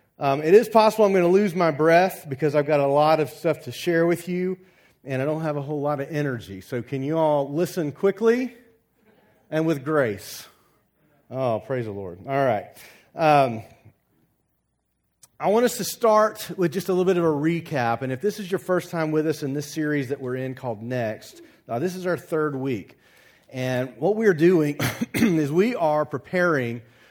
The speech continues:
uh, for a future of what God is telling us and moving us. And I am a firm believer that if you are going to follow Christ, He's going to move you somewhere and in some,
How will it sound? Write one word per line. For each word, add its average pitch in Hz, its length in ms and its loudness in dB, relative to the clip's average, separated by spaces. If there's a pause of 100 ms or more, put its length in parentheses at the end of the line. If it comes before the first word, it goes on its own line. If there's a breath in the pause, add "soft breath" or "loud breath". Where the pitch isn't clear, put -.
(280 soft breath)
uh, 120 440 -2
for 139 440 -4
a 127 140 -6
future 147 480 -8
of 120 160 -6
what 127 160 -6
God 135 240 -4
is 113 120 -10
telling 170 440 -4
us 165 200 -6
and 123 280 -8
moving 139 420 -2
us. 104 460 -12 (320 soft breath)
And 117 640 -6
I 175 260 -2
am 156 160 -2
a 139 80 0
firm 165 300 -2
believer 147 580 0
that 113 440 -8 (200)
if 127 180 -12
you 139 100 -2
are 139 80 -2
going 185 280 -2
to 196 80 0
follow 175 380 0
Christ, 135 420 0
He's 135 160 -6
going 156 180 -4
to 151 80 -2
move 156 380 0
you 143 180 -6
somewhere 139 840 -4 (200)
and 135 100 -8
in 123 140 -4
some, 127 320 -6